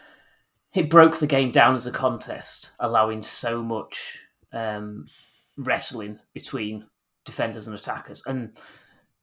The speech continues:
the biggest problem with it was we didn't adapt our style of attacking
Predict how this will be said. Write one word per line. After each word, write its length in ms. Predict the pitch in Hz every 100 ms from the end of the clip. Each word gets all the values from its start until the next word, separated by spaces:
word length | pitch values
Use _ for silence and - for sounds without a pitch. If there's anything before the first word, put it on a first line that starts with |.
| -
the 80 | 147
biggest 320 | 202 - -
problem 200 | 151 139
with 120 | 127
it 100 | 120
was 240 | 139 127 -
we 140 | 147
didn't 260 | 147 135 -
adapt 720 | - - 120 - - - - _ _ _ _ _ _ _
our 200 | 127 123
style 380 | 127 - 127 120
of 80 | 107
attacking 640 | - 143 - - 98 107